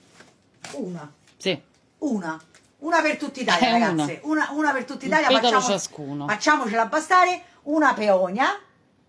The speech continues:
Speaker 1: Se vi interessa, non sapete come fa, andate su YouTube e scrivete nella casella cerca Mochi Maggi Peonia e vi esce il tutorial mio.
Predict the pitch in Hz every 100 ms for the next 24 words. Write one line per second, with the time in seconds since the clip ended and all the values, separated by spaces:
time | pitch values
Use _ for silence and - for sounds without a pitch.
0 | _ _ _ _ _ _ _ _ _ _
1 | _ _ - - 285 220 240 220 233 233
2 | - 196 190 202 202 202 285 311 339 285
3 | 220 214 208 175 226 277 320 277 220 220
4 | 185 202 185 175 175 190 220 233 220 277
5 | 294 277 214 220 240 302 226 185 262 294
6 | 170 180 - 294 220 160 - 185 - 170
7 | 151 156 147 143 143 143 135